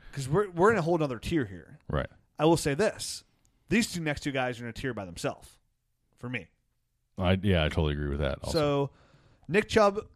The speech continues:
Speaker 1: Rashad Penny. I can see, come draft day, me flip-flopping Rashad Penny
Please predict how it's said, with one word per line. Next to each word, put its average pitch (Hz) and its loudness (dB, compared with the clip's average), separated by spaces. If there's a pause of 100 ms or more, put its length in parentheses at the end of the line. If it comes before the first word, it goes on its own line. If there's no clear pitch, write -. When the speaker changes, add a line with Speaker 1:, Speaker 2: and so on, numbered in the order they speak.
Speaker 1:
Rashad 156 0
Penny. 110 -8 (500)
I 160 0
can 254 -4
see, 165 -2 (880)
come 190 -2
draft 190 2
day, 117 -6 (840)
me 151 0
flip-flopping 147 -4
Rashad 135 -6
Penny 117 -8